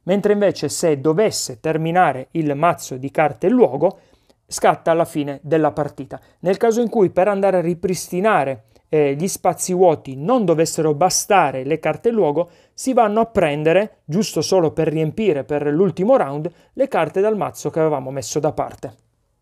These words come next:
E ovviamente come ultima parte della fase quattro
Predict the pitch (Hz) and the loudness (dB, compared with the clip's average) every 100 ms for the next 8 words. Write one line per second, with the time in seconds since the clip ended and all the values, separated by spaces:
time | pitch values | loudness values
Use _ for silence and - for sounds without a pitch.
0 | _ _ _ _ _ _ _ _ - - | _ _ _ _ _ _ _ _ -20 -20
1 | _ _ _ 156 147 170 208 156 143 151 | _ _ _ 2 4 4 2 -2 -4 -2
2 | 147 190 247 165 147 - 175 143 - 139 | 0 2 0 -2 -4 2 2 2 -4 -6
3 | 143 139 135 - 139 139 254 175 - - | -2 -2 -2 -2 0 -2 -2 -4 -6 -8